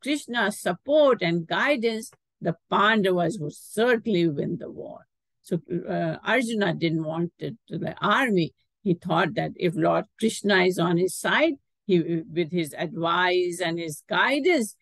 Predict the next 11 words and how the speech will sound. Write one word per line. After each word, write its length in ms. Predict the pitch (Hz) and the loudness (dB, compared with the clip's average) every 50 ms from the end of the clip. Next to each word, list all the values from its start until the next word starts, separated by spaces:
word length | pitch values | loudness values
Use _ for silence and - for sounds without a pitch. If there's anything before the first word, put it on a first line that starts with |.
| _ _ _ _ _ | _ _ _ _ _
he 140 | 185 160 | -2 -2
will 220 | 151 139 175 226 403 | 0 0 -2 -4 -4
certainly 640 | - - - - 175 170 - - - 247 165 - - | -6 -6 -6 -4 -4 -4 -4 -8 -8 -8 -6 -6 -6
win 320 | - 233 - - - - - | -6 -8 -8 -8 -8 -10 -12
the 120 | - - | -12 -12
war. 300 | 185 196 202 175 - - - _ _ _ _ _ _ _ _ _ _ _ _ _ _ _ - | -6 -4 -4 -4 -4 -4 -10 _ _ _ _ _ _ _ _ _ _ _ _ _ _ _ 2
Duryodhana 720 | 208 349 302 302 330 359 370 403 370 523 427 359 302 247 | 2 4 6 6 4 4 6 4 4 6 6 6 6 6
was 240 | 226 233 220 190 175 | 6 4 2 2 2
very 680 | 175 208 180 165 165 202 208 208 202 208 214 208 208 170 - - | 0 -2 -2 0 4 4 6 6 6 4 4 2 0 -2 -2 -6
happy 480 | 156 156 165 - - 180 175 165 - - - _ _ _ _ - | -6 -4 -4 -6 -4 -4 -4 -4 -4 -8 -18 _ _ _ _ -6
that 140 | 180 - | -6 -6